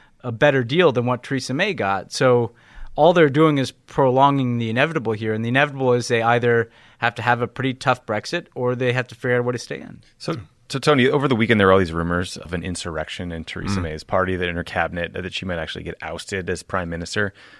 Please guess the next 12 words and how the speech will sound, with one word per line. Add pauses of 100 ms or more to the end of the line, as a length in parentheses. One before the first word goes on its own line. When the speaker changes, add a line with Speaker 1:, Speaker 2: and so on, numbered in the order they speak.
(220)
Speaker 2:
Do
you
think
that
would
change
anything,
or
would
this
just
be